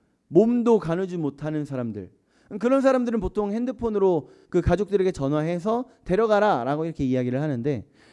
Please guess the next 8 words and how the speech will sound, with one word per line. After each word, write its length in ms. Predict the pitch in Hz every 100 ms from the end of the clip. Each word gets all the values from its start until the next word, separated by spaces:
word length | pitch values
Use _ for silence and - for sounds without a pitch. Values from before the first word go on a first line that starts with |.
| _
정말 540 | - 185 233 277 294 233
불쌍한 420 | 175 180 196 190
사람들은 560 | 170 160 147 165 117 - _ _ _ _ _ _ 131
연락할 1080 | 165 220 240 240 - 254 233 226 220 202 - _ _ _ _ _ _ -
가족도 420 | 147 175 175 147
없고 420 | 123 - - - _ _ _ _ _ _ _ _ _ _ _ _ -
연락을 500 | 190 247 254 233 233
했지만 720 | 254 - 240 226 240 294 311